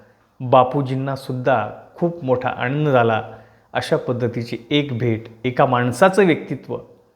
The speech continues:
एका माणसाचं व्यक्तिमत्व सुधारण्यासाठी किती कार-, म्हणजे किती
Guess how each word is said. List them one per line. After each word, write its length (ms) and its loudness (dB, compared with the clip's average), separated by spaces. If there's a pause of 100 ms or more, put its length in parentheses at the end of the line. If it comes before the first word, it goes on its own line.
(800)
एका 160 2
माणसाचं 680 0
व्यक्तिमत्व 760 0 (680)
सुधारण्यासाठी 800 2
किती 480 -8
कार-, 240 0
म्हणजे 200 -2
किती 680 -2